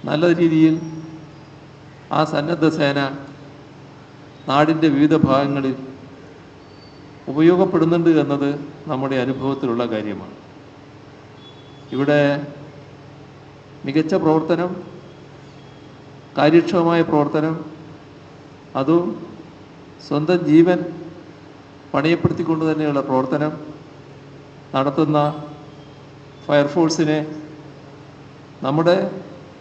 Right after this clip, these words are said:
നാടാകെ ഏറ്റവും ജനസൗഹൃദമായ ഒരു സേനയായാണ് കണക്കാക്കുന്നത്.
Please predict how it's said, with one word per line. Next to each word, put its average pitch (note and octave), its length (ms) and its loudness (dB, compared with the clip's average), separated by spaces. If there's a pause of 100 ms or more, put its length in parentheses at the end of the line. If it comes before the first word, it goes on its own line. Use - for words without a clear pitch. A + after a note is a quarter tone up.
(720)
നാടാകെ D#3 580 4 (1500)
ഏറ്റവും F3+ 380 2 (1300)
ജനസൗഹൃദമായ D#3+ 920 2 (1300)
ഒരു C#3+ 100 0 (100)
സേനയായാണ് C#3 720 0 (960)
കണക്കാക്കുന്നത്. A#2+ 680 -2